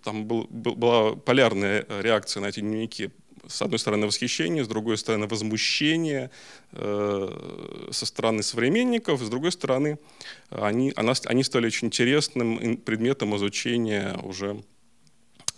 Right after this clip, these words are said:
э, исследователей как раз дневниковой культуры и автобиографической культуры. Это одна фигура крупная.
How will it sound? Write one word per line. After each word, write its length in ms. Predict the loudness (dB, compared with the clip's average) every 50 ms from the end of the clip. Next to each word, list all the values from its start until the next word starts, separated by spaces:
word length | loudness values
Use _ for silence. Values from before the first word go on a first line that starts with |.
| -8
э, 680 | -4 -2 0 0 0 -2 -2 -4 -4 -4 -4 -6 -8 -10 -12 -16 -16 -16 -18 -18 -18 -18 -16 -16 -16 -16 -16 -16 -16 -18 -18 -18 -18 -18 -18 -20 -20 _ _ -20 -20 -20 -20 -20 -20 -20 _ -20 -18 -18 -16 -12 -8
исследователей 760 | -4 -4 0 4 4 4 4 4 2 2 0 0 0 0 -2
как 180 | -2 -4 -2
раз 140 | 0 0 0
дневниковой 480 | 0 -2 -2 -2 -2 0 0 0 0 0
культуры 520 | -2 -4 -4 -4 -2 -2 -2 0 0 -2
и 20 |
автобиографической 760 | -2 -4 -6 -8 -4 -4 -4 -4 -4 -6 -10 -10 -10 -10 -10
культуры. 400 | -12 -12 -14 -14 -16 -18 -18 -20 -20 _ -20 -20 -18 -16 -16 -16 -16 -16 -16 -16 -18 -18 -18 -18 -18 -20 -20 -20 -4 _
Это 260 | 2 2 4 6 4
одна 240 | 4 6 6 4 4
фигура 420 | 2 0 -6 -6 -4 -2 -2 -2 -2
крупная. 640 | 0 -2 -2 -2 -4 -8 -12 -12 -10 -12 -12 -14